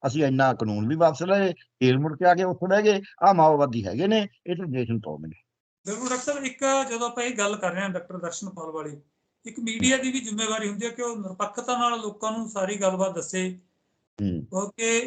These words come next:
Speaker 2: ਇਹਦੇ ਪਿੱਛੇ ਕਾਰਨ ਕੀ ਨੇ। ਜਦੋਂ ਮੀਡੀਆ ਖੁਦ ਕਹਿਣ ਲੱਗ ਜਾਏ, ਮੈਂ ਸੁਣ ਰਿਹਾ ਸੀ ਇੱਕ ਸੋਸ਼ਲ ਮੀਡੀਆ ਚੈਨਲ ਤੇ ਕਿ
Speaker 1: ਹੂੰ।
Speaker 2: ਡਾਕਟਰ ਦਰਸ਼ਨਪਾਲ ਕਿਸਾਨਾਂ ਨੂੰ ਗੁੰਮਰਾਹ ਕਰਦੇ ਰਹੇ ਨੇ, ਹੁਣ ਉਹਨਾਂ ਦਾ ਅਸਲੀ ਚਿਹਰਾ ਨੰਗਾ ਹੋ ਗਿਆ, ਜੇ ਹੋ ਗਿਆ, ਵੋ ਹੋ ਗਿਆ। ਏਦਾਂ ਦੀ ਪੱਤਰਕਾਰੀ ਦਾ ਮੈਨੂੰ ਲੱਗਦਾ ਨੁਕਸਾਨ ਹੋਏਗਾ, ਕਿਉਂਕਿ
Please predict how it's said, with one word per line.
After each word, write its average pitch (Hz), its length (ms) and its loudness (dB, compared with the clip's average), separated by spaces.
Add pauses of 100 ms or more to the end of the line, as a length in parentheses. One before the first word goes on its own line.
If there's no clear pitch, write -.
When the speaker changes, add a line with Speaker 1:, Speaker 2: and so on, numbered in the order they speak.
(160)
Speaker 2:
ਇਹਦੇ 202 200 -6
ਪਿੱਛੇ 226 260 -8
ਕਾਰਨ 185 340 0
ਕੀ 190 100 -6
ਨੇ। 185 140 -2
ਜਦੋਂ 220 240 -4
ਮੀਡੀਆ 220 280 -4
ਖੁਦ 202 280 -4
ਕਹਿਣ 247 200 4
ਲੱਗ 247 160 4
ਜਾਏ, 233 200 2
ਮੈਂ 226 160 -2
ਸੁਣ 208 220 -4
ਰਿਹਾ 233 120 0
ਸੀ 233 100 -4
ਇੱਕ 208 160 -10
ਸੋਸ਼ਲ 202 320 -8
ਮੀਡੀਆ 196 240 -4
ਚੈਨਲ 180 320 -6
ਤੇ 208 340 -10 (560)
ਕਿ 208 340 2
Speaker 1:
ਹੂੰ। 180 100 -16
Speaker 2:
ਡਾਕਟਰ 190 280 -4
ਦਰਸ਼ਨਪਾਲ 190 640 0
ਕਿਸਾਨਾਂ 190 380 -4
ਨੂੰ 196 120 -4
ਗੁੰਮਰਾਹ 185 260 -2
ਕਰਦੇ 190 320 -4
ਰਹੇ 180 180 0
ਨੇ, 185 280 -2 (280)
ਹੁਣ 196 140 -4
ਉਹਨਾਂ 202 240 -2
ਦਾ 202 100 0
ਅਸਲੀ 196 220 -4
ਚਿਹਰਾ 196 260 -2
ਨੰਗਾ 185 340 0
ਹੋ 180 120 0
ਗਿਆ, 185 120 -2
ਜੇ 202 160 -6
ਹੋ 196 120 -4
ਗਿਆ, 185 120 -6
ਵੋ 185 100 -6
ਹੋ 208 60 -6
ਗਿਆ। 180 140 -4 (480)
ਏਦਾਂ 196 260 -2
ਦੀ 254 100 0
ਪੱਤਰਕਾਰੀ 240 540 -4
ਦਾ 240 160 2
ਮੈਨੂੰ 226 240 -2
ਲੱਗਦਾ 220 320 2
ਨੁਕਸਾਨ 202 380 -2
ਹੋਏਗਾ, 196 300 -2
ਕਿਉਂਕਿ 233 380 -2